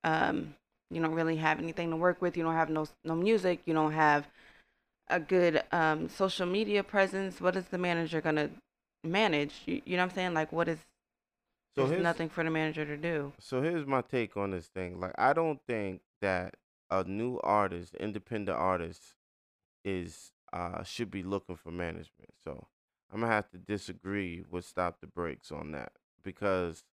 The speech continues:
Speaker 2: a new artist coming into the game, they, just like you said, like, they don't have anything to manage, right? And the day and age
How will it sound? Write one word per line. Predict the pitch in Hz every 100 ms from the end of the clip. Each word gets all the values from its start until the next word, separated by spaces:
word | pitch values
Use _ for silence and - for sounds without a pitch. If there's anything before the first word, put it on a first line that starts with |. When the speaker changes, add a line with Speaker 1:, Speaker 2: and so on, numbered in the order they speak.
| _ _ _ _ -
Speaker 2:
a | 104
new | 117 165 180
artist | 117 123 110 92 92 -
coming | 123 127 131
into | 127 -
the | 110
game, | 104 110 107 95 90 90 - _ _ _ _ - 87
they, | 123 135 113 - - - 110
just | 131 -
like | 147 -
you | 156
said, | - 147 95 - -
like, | 95 92 _ -
they | 117
don't | 127 143 139
have | 135 123
anything | 135 123 135 127
to | - 113
manage, | 127 139 107 78 _ _ -
right? | 92 113 120 _ _ _ _ 104
And | 107 98 92
the | 95
day | 117 135 139
and | 135
age | 127 123 120